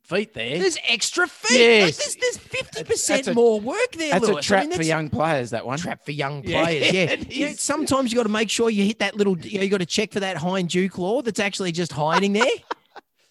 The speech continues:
Speaker 2: You gotta
Speaker 1: And
Speaker 2: check
Speaker 1: but
Speaker 2: and make
Speaker 1: it
Speaker 2: sure there's not two
Speaker 1: but
Speaker 2: spare hind legs
Speaker 1: Well,
Speaker 2: hiding.
Speaker 1: in Skipper, you're looking for dew claws everywhere. They're just
Speaker 2: Yeah.
Speaker 1: coming out everywhere.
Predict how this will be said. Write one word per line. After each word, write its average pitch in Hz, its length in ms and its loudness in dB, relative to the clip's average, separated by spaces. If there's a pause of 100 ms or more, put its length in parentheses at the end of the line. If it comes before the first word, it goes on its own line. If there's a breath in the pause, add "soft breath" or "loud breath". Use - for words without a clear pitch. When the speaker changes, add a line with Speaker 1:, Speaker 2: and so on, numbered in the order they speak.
(120)
Speaker 2:
You 208 140 -2
gotta 254 140 2
Speaker 1:
And 277 80 -2
Speaker 2:
check 240 140 2
Speaker 1:
but 233 80 6
Speaker 2:
and 214 80 4
make 214 120 2
Speaker 1:
it - 20 -8
Speaker 2:
sure 226 160 -2
there's 196 220 0
not 208 220 -6
two 233 160 0
Speaker 1:
but 226 100 4
Speaker 2:
spare - 380 -12
hind 180 260 -8
legs 285 300 -4
Speaker 1:
Well, 196 100 0
Speaker 2:
hiding. 220 160 6
Speaker 1:
in 196 80 0
Skipper, 214 800 0
you're 175 160 -4
looking 233 260 0
for 165 60 -4
dew 160 220 0
claws 170 260 0
everywhere. 233 680 4 (120)
They're 185 220 0
just - 160 0
Speaker 2:
Yeah. - 100 0
Speaker 1:
coming 240 160 0
out 160 80 0
everywhere. 202 560 0